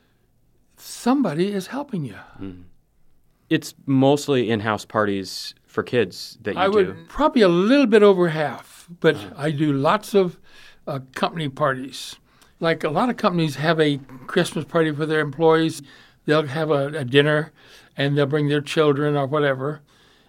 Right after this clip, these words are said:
Speaker 1: and they'll have Santa come, and sometimes they want me to be in another room with the children. I hate that because I want the parents to be involved too.
Speaker 2: Mm-hmm.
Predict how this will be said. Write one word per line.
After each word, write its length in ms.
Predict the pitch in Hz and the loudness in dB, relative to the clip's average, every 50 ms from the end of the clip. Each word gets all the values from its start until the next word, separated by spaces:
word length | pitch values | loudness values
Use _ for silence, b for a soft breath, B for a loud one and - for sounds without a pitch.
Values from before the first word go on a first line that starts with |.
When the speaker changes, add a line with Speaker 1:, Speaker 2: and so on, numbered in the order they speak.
| b b - | b b -4
Speaker 1:
and 280 | 175 156 143 147 151 | 0 2 2 2 2
they'll 140 | 151 151 147 | 2 2 2
have 180 | 139 143 147 131 | 0 -2 -6 -6
Santa 300 | - 196 208 220 185 151 | -4 -2 -2 -2 -4 -6
come, 300 | - - 143 139 147 175 | -8 -6 -6 -6 -4 -6
and 480 | 175 165 147 147 147 143 143 147 147 - _ - - - - - - _ | -6 -6 -8 -6 -6 -6 -6 -8 -10 -14 _ -20 -20 -20 -20 -20 -20 _
sometimes 600 | - - - - - 185 202 196 190 196 196 180 | -20 -20 -16 -6 -2 -2 0 2 2 2 2 4
they 60 | 180 185 | 2 2
want 200 | 185 180 175 170 | 2 2 0 0
me 120 | 170 165 | -2 -2
to 120 | 156 160 | 0 -2
be 180 | 151 139 160 170 | -2 0 0 0
in 80 | 170 165 | 0 0
another 280 | 160 156 156 156 160 160 | 2 0 0 0 0 -2
room 100 | 156 151 | -2 -2
with 80 | 143 | -4
the 60 | 147 | -6
children. 420 | 135 139 - 190 180 151 156 156 147 | -6 -2 0 2 2 2 0 -2 -4
I 100 | 139 135 | -4 -2
hate 240 | 131 202 208 - - | -2 -4 -4 -2 -2
that 260 | 151 143 165 175 - | -2 -2 -2 -4 -8
because 280 | 170 147 - 151 139 | -10 -8 -6 -6 -6
I 100 | 143 143 | -6 -6
want 220 | 151 147 156 165 160 | -6 -6 -6 -8 -8
the 80 | - 135 | -10 -14
parents 400 | - - - 180 170 165 147 - | -12 -10 -10 -10 -10 -10 -14 -16
to 60 | - | -14
be 160 | 139 139 143 139 | -12 -10 -8 -8
involved 440 | 139 135 135 135 135 135 123 113 | -8 -10 -10 -10 -12 -12 -14 -12
too. 200 | - - 165 143 135 135 B B B | -8 -6 -6 -6 -6 -10 B B B
Speaker 2:
Mm-hmm. 180 | 98 B 95 | -20 B -20